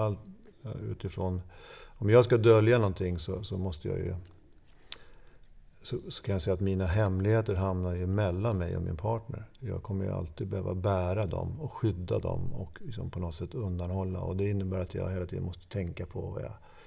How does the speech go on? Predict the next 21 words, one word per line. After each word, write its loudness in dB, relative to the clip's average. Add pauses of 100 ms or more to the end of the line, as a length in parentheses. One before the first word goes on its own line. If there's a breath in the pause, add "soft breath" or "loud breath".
(160 soft breath)
hur 2
jag 0
uttrycker 0
mig, 4
hur 2
jag -2
beter 8
mig 2
och 0
vad -2
jag -4
säger. 2
Och, -4 (800 loud breath)
ja, -2
så 2
jag 6
ham-, 6
det 6
blir 8
ju, 4
eh, -2